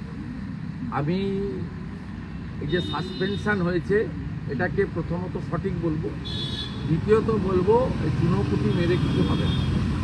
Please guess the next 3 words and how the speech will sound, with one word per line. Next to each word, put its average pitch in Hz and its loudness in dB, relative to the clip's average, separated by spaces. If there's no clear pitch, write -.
কারণ 175 2
বারাবণীতে 202 6
যে 196 6